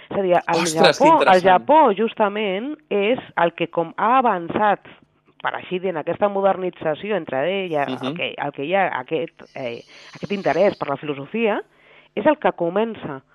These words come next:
Speaker 1: I el que comença i llavors difon, sí?
Speaker 2: Ostres,
Speaker 1: Per
Speaker 2: que
Speaker 1: exemple,
Speaker 2: interessant.
Speaker 1: a la Xina. Mm?
Speaker 2: Que interessant.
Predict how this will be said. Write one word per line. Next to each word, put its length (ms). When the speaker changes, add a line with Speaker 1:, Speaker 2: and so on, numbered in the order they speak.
Speaker 1:
I 80
el 80
que 100
comença 540
i 120
llavors 280
difon, 720
sí? 140
Speaker 2:
Ostres, 180
Speaker 1:
Per 80
Speaker 2:
que 60
Speaker 1:
exemple, 200
Speaker 2:
interessant. 400
Speaker 1:
a 120
la 120
Xina. 400
Mm? 140
Speaker 2:
Que 100
interessant. 840